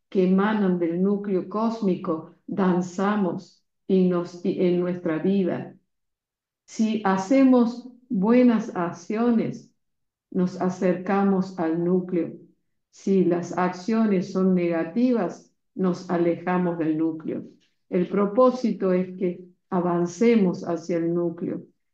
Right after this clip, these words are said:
Este, eh, digamos, y el servicio desinteresado a toda la humanidad. Este es el tercer aspecto de Bhagavata Dharma.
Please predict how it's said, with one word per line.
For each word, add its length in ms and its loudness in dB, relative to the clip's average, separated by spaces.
Este, 600 2
eh, 140 -6
digamos, 640 0
y 100 4
el 120 2
servicio 920 0
desinteresado 1400 0
a 220 -6
toda 260 4
la 140 2
humanidad. 800 0
Este 380 2
es 140 -2
el 200 0
tercer 580 2
aspecto 880 0
de 200 2
Bhagavata 800 -2
Dharma. 640 -4